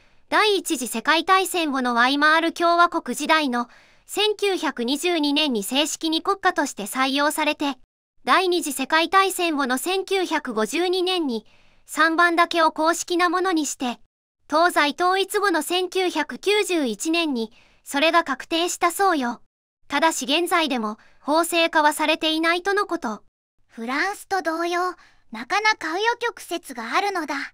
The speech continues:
Speaker 1: それと、作詞のホフマンさんについては政治色がどうのこうのという記述がちらほらあって、そのあたりも法制化されていない理由の一因かもしれないわね。
Speaker 2: 人々の気持ちもなかなか複雑なのだ。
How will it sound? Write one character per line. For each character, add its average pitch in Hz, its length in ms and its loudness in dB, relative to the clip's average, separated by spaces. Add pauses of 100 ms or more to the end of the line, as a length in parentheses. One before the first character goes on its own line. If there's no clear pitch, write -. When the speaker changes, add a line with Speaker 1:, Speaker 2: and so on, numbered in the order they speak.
(460)
Speaker 1:
そ 240 140 -6
れ 277 120 0
と、 320 220 0 (380)
作 - 240 -8
詞 381 120 -4
の 381 120 0
ホ 370 140 -2
フ 392 120 -4
マ 381 200 4
ン 349 40 -4
さ 339 160 -2
ん 302 60 0
に 262 100 -2
つ - 160 -6
い 320 80 0
て 269 140 -2
は 208 60 0
政 262 340 0
治 311 100 0
色 320 240 -4
が 294 160 4
ど 262 120 -2
う 330 60 2
の 370 140 -2
こ 392 140 0
う 381 60 2
の 349 120 0
と 277 160 -2
い 220 120 -2
う 202 40 -8
記 247 140 -8
述 285 260 -8
が 269 100 4
ち 330 140 -2
ら 339 120 6
ほ 330 120 0
ら 240 140 2
あ 226 60 -2
っ - 40 -20
て、 202 240 -10 (460)
そ 262 160 -4
の 320 160 4
あ 339 80 4
た 370 100 4
り 339 140 2
も 269 100 0
法 285 240 2
制 330 240 2
化 320 140 -2
さ 330 120 0
れ 320 120 2
て 302 140 -2
い 269 100 -2
な 285 140 4
い 320 60 0
理 294 160 0
由 311 200 0
の 320 120 2
一 320 260 -2
因 359 200 2
か 381 100 2
も 320 120 2
し - 120 -8
れ 285 120 -2
な 330 120 4
い 330 80 0
わ 302 140 2
ね。 233 240 -6 (480)
Speaker 2:
人 403 300 0
々 427 260 0
の 285 140 -2
気 254 160 -8
持 269 140 -4
ち 339 140 -8
も 330 140 -2
な 311 140 -4
か 330 160 -6
な 381 120 -4
か 381 160 -4
複 - 280 -12
雑 392 260 -2
な 415 160 2
の 403 140 -2
だ。 381 100 2